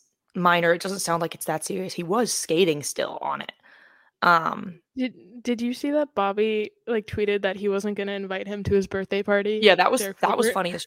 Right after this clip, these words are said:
Speaker 1: fuck.
Speaker 2: <laughs> That was good.
Speaker 1: Yeah, so I'm, I'm hopeful that's fine. Um, other, uh, just some other news, uh, around the league.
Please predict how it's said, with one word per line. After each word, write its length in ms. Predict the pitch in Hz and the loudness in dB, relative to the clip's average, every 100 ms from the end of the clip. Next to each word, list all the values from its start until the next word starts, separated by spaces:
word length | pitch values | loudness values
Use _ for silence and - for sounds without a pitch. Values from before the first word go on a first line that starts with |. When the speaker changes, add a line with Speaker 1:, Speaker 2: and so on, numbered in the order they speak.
| - | -8
Speaker 1:
fuck. 200 | 151 - | -8 -10
Speaker 2:
<laughs> 40 | - _ _ _ - | -16 _ _ _ -8
That 140 | 370 - | -8 -12
was 160 | - | -16
good. 220 | - - - _ _ _ _ _ _ _ _ - - | -12 -14 -14 _ _ _ _ _ _ _ _ -20 6
Speaker 1:
Yeah, 220 | 214 180 | 8 8
so 200 | - 226 | 4 4
I'm, 200 | 208 208 - | 4 2 -2
I'm 300 | 196 196 180 _ _ _ _ _ _ _ _ _ _ _ | -2 -2 -6 _ _ _ _ _ _ _ _ _ _ _
hopeful 340 | - 254 240 214 | -2 2 2 4
that's 260 | 208 214 | 4 4
fine. 480 | - 185 180 175 170 160 - - | 0 -2 0 -2 -6 -10 -16 -8
Um, 460 | 196 180 170 170 170 - | -2 0 0 -4 -8 0
other, 720 | 196 214 220 196 190 180 - _ _ _ - | 2 2 2 2 0 -4 -8 _ _ _ -8
uh, 360 | 175 202 220 - - _ _ _ _ _ _ _ | -8 -8 -10 -14 -18 _ _ _ _ _ _ _
just 180 | - - | -16 -10
some 240 | 196 196 _ _ _ _ _ _ _ _ _ _ _ | -10 -12 _ _ _ _ _ _ _ _ _ _ _
other 220 | 226 220 196 | -4 -2 0
news, 400 | 202 202 196 196 | -2 -2 -2 -2
uh, 240 | 180 190 | -2 -2
around 380 | 190 175 185 175 | -4 0 0 -2
the 80 | 165 | -2
league. 500 | 175 180 170 175 | 0 0 0 -2